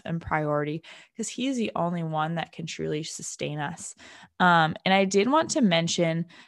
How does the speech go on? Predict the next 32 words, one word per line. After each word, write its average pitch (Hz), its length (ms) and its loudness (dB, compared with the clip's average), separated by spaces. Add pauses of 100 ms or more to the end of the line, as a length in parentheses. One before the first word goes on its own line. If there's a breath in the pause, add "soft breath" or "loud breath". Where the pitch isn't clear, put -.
just - 220 0
at 180 100 2
the - 180 -4
end 156 240 0
here, 160 300 2
some 170 340 0
resources 175 720 0
to 233 140 -2
check 170 260 -2
out, 151 320 4
just - 180 -8
because 170 460 -4
I'm 302 240 0
such - 300 -2
a - 60 -2
big 156 240 -4
practical 165 500 -2
person 170 480 -2
and 165 180 -2
I 165 140 0
love 160 380 0
reading. 302 500 0
And, 175 320 -2 (420 loud breath)
you 165 80 -4
know, 170 260 -2
again, 185 320 0
we 175 60 -6
should 165 160 -2
always 156 180 2
be 180 80 0
growing. 175 360 2
So 180 340 6